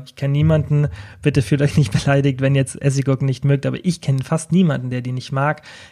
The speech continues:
Gibt sicherlich ein paar Leute, gibt natürlich auch gleich ein paar Alternativen, aber Essiggurken ist super, ist für ein fermentiertes Gemüse, gibt's easy überall zu kaufen, kann man auch super selber machen und enthält eben Mikroben, die sich dann positiv auswirken. Sauerkraut ist auch super.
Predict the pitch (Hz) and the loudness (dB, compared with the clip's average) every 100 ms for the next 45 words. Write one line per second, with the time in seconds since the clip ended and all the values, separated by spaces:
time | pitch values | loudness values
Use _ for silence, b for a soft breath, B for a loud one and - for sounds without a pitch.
0 | B 165 160 160 147 143 143 135 139 139 | B 0 4 4 4 2 2 4 4 4
1 | 135 - 143 139 131 123 123 123 120 123 | -2 -4 -4 -4 -4 -4 -6 -4 -4 -2
2 | 131 - 123 127 123 120 143 127 123 123 | -4 -2 -4 -2 -2 -2 -2 0 0 2
3 | 175 170 147 151 139 127 - 170 165 139 | 0 0 2 2 0 -4 0 0 0 -2
4 | 139 127 135 131 120 135 127 - 127 135 | -4 -4 -2 -2 -2 -4 -6 -6 -4 -2
5 | 131 135 B B B - 131 202 175 160 | 0 -2 B B B -2 0 4 4 4
6 | 143 135 127 135 151 147 143 - 131 120 | 4 2 0 -2 0 0 0 -4 -4 -2
7 | 139 - 131 131 127 135 131 127 127 135 | -2 -2 -2 -2 2 2 2 -2 -4 -6
8 | 123 B B B - 147 143 139 b b | -8 B B B 0 2 2 0 b b
9 | b b 135 - 139 - 131 131 131 - | b b -2 2 2 2 -2 -2 -2 -2
10 | 135 131 123 120 127 120 135 123 120 117 | 0 0 -4 -6 -6 -2 -2 -2 -6 -8
11 | 123 - 120 113 113 117 151 185 180 - | -10 -8 -10 -10 -10 -2 4 4 2 -2
12 | 170 139 123 - 156 170 - 165 - 170 | -2 -2 -4 0 2 2 0 -2 0 -2